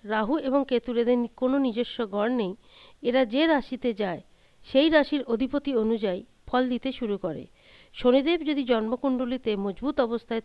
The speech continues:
থাকে, তাহলে রাহুও কিন্তু মজবুত অবস্থায় থাকবে। দাম্পত্য জীবন সুখকর হবে, ভাগ্যের সাপোর্ট পাবে, এই সবই কিন্তু করিয়ে থাকবে রাহু। তবে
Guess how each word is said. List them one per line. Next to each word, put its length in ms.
থাকে, 260
তাহলে 260
রাহুও 380
কিন্তু 360
মজবুত 440
অবস্থায় 500
থাকবে। 280
দাম্পত্য 380
জীবন 280
সুখকর 480
হবে, 260
ভাগ্যের 440
সাপোর্ট 340
পাবে, 260
এই 100
সবই 260
কিন্তু 300
করিয়ে 320
থাকবে 360
রাহু। 280
তবে 180